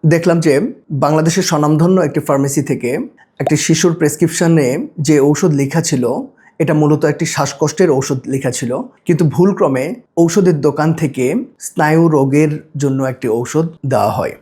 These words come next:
পরবর্তীতে এই শিশু অনেক ধরনের স্বাস্থ্য ঝুঁকিতে পড়ে যায়।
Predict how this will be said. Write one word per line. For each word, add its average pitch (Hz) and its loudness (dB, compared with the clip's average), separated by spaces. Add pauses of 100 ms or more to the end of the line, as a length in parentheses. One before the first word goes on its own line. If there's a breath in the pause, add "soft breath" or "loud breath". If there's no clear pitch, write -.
(140)
পরবর্তীতে 160 2 (280)
এই 147 2 (180)
শিশু - -2 (280)
অনেক 147 2
ধরনের 143 2
স্বাস্থ্য 156 -2
ঝুঁকিতে 135 0 (100)
পড়ে 120 2
যায়। 104 -4